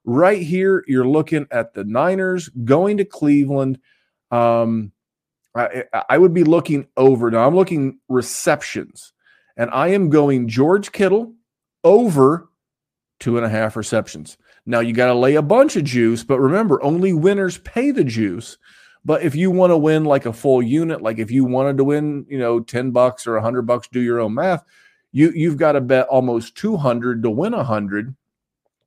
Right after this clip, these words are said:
But I like this number. George Kittle has went over three receptions in every game this year but one. And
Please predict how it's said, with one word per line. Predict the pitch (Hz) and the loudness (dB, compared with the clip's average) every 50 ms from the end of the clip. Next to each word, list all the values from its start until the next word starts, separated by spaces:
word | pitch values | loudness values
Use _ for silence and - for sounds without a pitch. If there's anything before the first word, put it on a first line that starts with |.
| _ _ - | _ _ -12
But | 104 - 123 120 120 113 - - _ _ _ _ _ _ _ _ _ _ _ _ _ - | -4 0 2 4 4 4 2 -2 _ _ _ _ _ _ _ _ _ _ _ _ _ 0
I | 127 127 | 2 4
like | 123 123 123 120 117 | 4 4 2 2 0
this | 123 113 104 - | -2 -4 -4 -4
number. | 113 110 101 98 95 95 98 | -4 -4 -4 -4 -6 -8 -4
George | 95 139 147 156 139 - | -2 0 2 2 0 0
Kittle | - 160 147 143 143 | -2 -2 0 0 0
has | 120 117 110 | 0 0 -2
went | 117 120 120 | -2 -2 0
over | 120 127 123 117 120 113 101 - _ _ _ | 2 2 2 2 0 -2 -4 -6 _ _ _
three | - 127 147 147 | -2 2 2 2
receptions | 143 139 131 - - 127 120 117 - 123 110 107 101 | 2 0 -2 -2 -2 -2 -4 -4 -6 -8 -8 -8 -8
in | 104 95 95 _ | -10 -12 -12 _
every | 120 135 127 127 139 131 | -4 -2 -2 0 -2 0
game | 117 127 123 123 120 | 0 -2 -2 -2 -4
this | 117 113 113 - | -6 -6 -8 -6
year | 113 107 107 | -6 -4 -4
but | 101 101 - - | -4 -6 -6 -6
one. | 98 113 127 143 151 156 160 160 160 - _ _ _ _ _ _ _ _ _ - | -2 0 2 2 2 2 -2 -6 -10 -14 _ _ _ _ _ _ _ _ _ -8
And | 120 123 120 120 120 120 117 117 117 113 - | -6 -4 -4 -4 -4 -4 -4 -4 -4 -6 -6